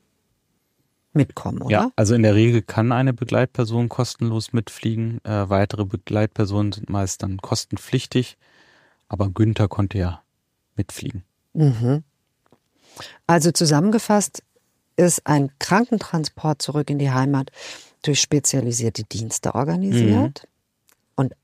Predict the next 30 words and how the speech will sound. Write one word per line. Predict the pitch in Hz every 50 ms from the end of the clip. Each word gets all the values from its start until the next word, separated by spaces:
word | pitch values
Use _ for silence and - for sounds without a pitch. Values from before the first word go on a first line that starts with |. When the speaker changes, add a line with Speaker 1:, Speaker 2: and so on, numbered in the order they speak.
| _ _ _ _
Speaker 1:
auch | - 143 143 156 175 180 190 240 247 - - - -
nur | 143 139 143 156 160 170 175
sofern | 165 160 156 - - - 143 143 139 139 -
medizinisch | - 147 143 - 147 139 - - - 139 131 135 131 - - -
notwendig. | 120 117 117 - - - 107 107 110 117 123 - - - _ _ _ _ _ _ - - - - - - - - - - - - - - - - _ _ _ _
So. | - - 127 135 131 143 131
Speaker 2:
Und | 101 90 131 120 110
von | - 127 117
der | 113
Versicherung | 101 - 117 101 104 104 95 113 117 120
abgedeckt | 123 123 _ - 101 107 104 - -
natürlich, | 95 98 - - - 98 -
das | - - 92 -
ist | -
immer | 104 101 104 104
Speaker 1:
Ja, | 127 143
dann | - 147 143 117 110
in | - 117 120
dem | 117 123 123
Falle, | 110 117 147 147 143 127 123
Speaker 2:
<laughs> | -
Ja, | 113 113
Speaker 1:
genau. | 104 139 143 147 143 120
Speaker 2:
klar. | 110 98 92 _ - - - - _ _ _ _ _ _ _ _ - - _ _ _ _ _ _ _ _ _ _ _ _ _ _ _ _ _ _ _ _ _ _
Speaker 1:
Wir | - 202 208 214 240 254 254 269 269 262 - - - - - - _ _ _ _ _ _ _ _ _ _ _ _ _ _ _ _ _ _ _ -
sind | 180 156
natürlich | 143 135 - - 240 240 -
daran | - 143 117 123 113
interessiert, | 110 123 127 - 156 147 - - 160 - -
ob | -